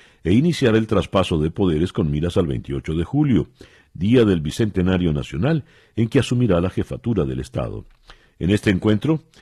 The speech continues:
ambos han conversado sobre el proceso de transferencia y temas de interés nacional, así como ha estado presente la vicepresidenta electa, Dina Boluarte. Previamente, Castillo también ha mantenido un encuentro con el contralor, Nelson Chak,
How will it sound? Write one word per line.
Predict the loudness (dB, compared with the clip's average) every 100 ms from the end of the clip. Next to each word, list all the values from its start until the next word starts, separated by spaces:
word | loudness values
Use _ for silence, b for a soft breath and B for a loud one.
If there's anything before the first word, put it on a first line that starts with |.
| b b
ambos | 0 0 2 2 2
han | 2 2 0
conversado | 0 0 -2 -2 -2 -2
sobre | -2 0 0
el | -2
proceso | -4 -6 -2 -2 0
de | -2
transferencia | -2 -4 -2 -2 -2 -2 -4
y |
temas | -4 -2 -2 -2
de | -4
interés | -6 -8 -6
nacional, | -8 -4 0 0 -2 -6 b b b
así | b -2 -2
como | 0 2
ha | 2
estado | 2 2 2
presente | -2 -2 -2 -2
la | -2
vicepresidenta | -4 -6 -8 -10 -10 -6 -6 -4
electa, | -2 -2 -4 -10
Dina | -8 -6 -4 -2 -4 -6 b b b b
Boluarte. | -8 -4 -2 0 0 0 -2 -8 -20 _ _ _ -4
Previamente, | 2 2 4 2 2 2 0
Castillo | -2 -2 -2 0 -2
también | -2 -4 -2 -2
ha |
mantenido | 0 -2 -2 -2 0
un | 0
encuentro | -2 -2 -4 -4
con | -4
el | -4
contralor, | -2 -4 -4 -2 0 -2 -4 -8
Nelson | -4 -4 -4 -4 -4
Chak, | -4 -4 -8